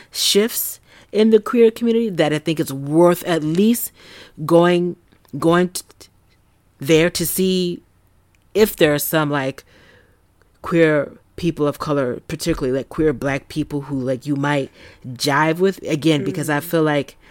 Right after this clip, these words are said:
Speaker 1: there's, I do feel like there's been some shifts, especially if you're at university now, then you're younger than us.
Speaker 2: Yeah.
Speaker 1: And I say that as, like, I think it was, I think what I'm trying to say is that the,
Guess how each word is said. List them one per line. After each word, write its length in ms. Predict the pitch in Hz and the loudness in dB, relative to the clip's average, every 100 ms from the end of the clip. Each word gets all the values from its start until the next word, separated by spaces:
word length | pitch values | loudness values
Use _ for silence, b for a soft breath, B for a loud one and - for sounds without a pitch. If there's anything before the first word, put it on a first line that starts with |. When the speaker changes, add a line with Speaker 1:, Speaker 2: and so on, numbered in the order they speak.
| B B | B B
Speaker 1:
there's, 160 | 175 165 | 4 4
I 80 | 180 | 0
do 360 | 165 160 226 | 0 4 4
feel 200 | 214 190 | 4 2
like 100 | 160 | 0
there's 260 | - 151 143 | 0 -2 -2
been 220 | 127 147 | -4 -4
some 220 | 143 139 | -4 -8
shifts, 320 | 135 - 151 - | -6 -4 -4 -4
especially 560 | 160 - 226 - 226 | -8 -2 -2 0 0
if 140 | 151 147 | 0 0
you're 100 | 180 | 0
at 80 | 139 | 0
university 540 | 165 151 170 - 165 | -2 0 -4 -2 -2
now, 300 | 170 190 233 B B | 0 -2 -6 B B
then 140 | 175 | 4
you're 100 | 175 | 6
younger 340 | 156 160 160 147 | 4 2 0 0
than 200 | 139 135 | -2 -6
us. 260 | 127 - | -6 -10
Speaker 2:
Yeah. 240 | 185 185 165 | -2 0 4
Speaker 1:
And 80 | 160 | 2
I 60 | |
say 220 | 180 214 | 2 2
that 100 | 202 160 | 2 0
as, 100 | 151 | -2
like, 140 | - | -4
I 60 | 160 | 0
think 240 | 196 175 | 0 2
it 80 | 156 | 0
was, 260 | 147 127 - B B | 0 -4 -14 B B
I 80 | |
think 240 | 180 262 - | 4 4 4
what 200 | 160 170 | 0 2
I'm 100 | 156 | 2
trying 260 | - 175 | -2 0
to 80 | 160 | 0
say 160 | 151 156 | -2 -2
is 100 | 143 | -2
that 200 | 143 | -4
the, 100 | - | -6